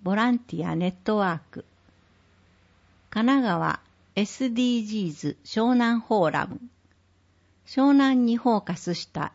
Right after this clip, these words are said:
エスディージーズのキックオフフォーラム。日時、六月三十日土曜、十三時三十分から十七時。場所、鎌倉商工会議所地下ホール。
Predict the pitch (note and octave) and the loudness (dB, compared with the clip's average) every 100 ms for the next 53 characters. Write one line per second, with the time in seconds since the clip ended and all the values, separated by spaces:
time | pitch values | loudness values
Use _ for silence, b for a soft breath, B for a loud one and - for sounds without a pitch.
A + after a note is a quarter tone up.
0 | - G3 - B3+ A#3 A#3 A3+ G3+ G#3+ F3 | -4 -4 -2 -4 -2 -2 -4 -4 -4 -4
1 | D3 D3+ D#3 - _ _ _ - B3 - | -6 -2 -2 -2 _ _ _ -2 -2 -4
2 | - C#4 C4 B3 A#3+ A#3 A#3 A3+ E3 C#3+ | 0 2 4 2 2 2 2 2 2 0
3 | C3+ C3+ _ _ _ _ _ _ _ _ | -2 -8 _ _ _ _ _ _ _ _
4 | _ _ _ _ _ _ _ A#3 C4+ C4+ | _ _ _ _ _ _ _ 0 0 -2
5 | F#3+ D#3+ - - F#3+ A#3 B3 - - A3+ | -6 -6 -6 -6 -6 -2 -4 -4 -4 0
6 | A3+ A#3 A3+ F#3+ E3 D#3+ D#3+ D3+ E3+ G3 | 2 2 0 0 -2 -4 -8 -4 -2 -2
7 | D#3+ - _ - G#3+ B3 B3+ A3+ E3 F3 | -4 -6 _ -4 -2 0 -2 -2 -2 -4
8 | F#3+ G3 G3 G3+ - E3+ E3 F3+ D#3 D#3 | -4 -2 -2 -4 -6 -4 -4 -2 -4 -4
9 | D3 G3 G#3 - - F3+ D#3 D3 _ _ | -2 -4 -4 -10 -8 -8 -8 -12 _ _
10 | b b b b F#3+ G3 - G3 - _ | b b b b -8 -6 -4 -4 -6 _
11 | - G#3+ B3 C4 A#3+ B3 - A#3 A#3+ A3+ | -4 0 0 2 0 0 2 0 0 -2
12 | A3 - G#3+ G#3 G#3 G3 D#3+ - - - | -2 -2 -2 -2 -4 -4 -4 -6 -12 -8
13 | - A3+ - G#3 D#3+ D#3 | -2 -2 -2 -2 -2 -6